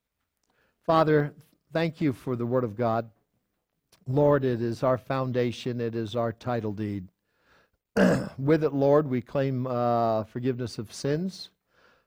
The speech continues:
because in it, it tells us Jesus died for us and rose again. And those who accept him find forgiveness and eternal life. In it,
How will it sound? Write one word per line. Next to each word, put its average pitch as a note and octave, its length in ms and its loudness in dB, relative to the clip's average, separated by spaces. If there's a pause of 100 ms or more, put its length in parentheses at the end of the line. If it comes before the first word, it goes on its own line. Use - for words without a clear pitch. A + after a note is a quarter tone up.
(120)
because A2+ 340 -4
in C3+ 140 2
it, D#3 140 0
it C3+ 140 -4
tells C3+ 300 0
us C3+ 200 -6
Jesus C3 440 -4
died A2 320 -2
for G#2+ 220 -8
us G2+ 200 -8
and G#2 140 -8
rose G2+ 240 -8
again. G#2 360 -8 (920)
And A2 140 -6
those A#2+ 240 -4
who B2 100 -4
accept - 480 -4
him G#2 220 -8
find A#2+ 340 -6
forgiveness A#2 640 -8
and G#2+ 100 -6
eternal G#2 440 -8
life. A2 240 -4 (1000)
In D#3+ 140 0
it, F3 180 0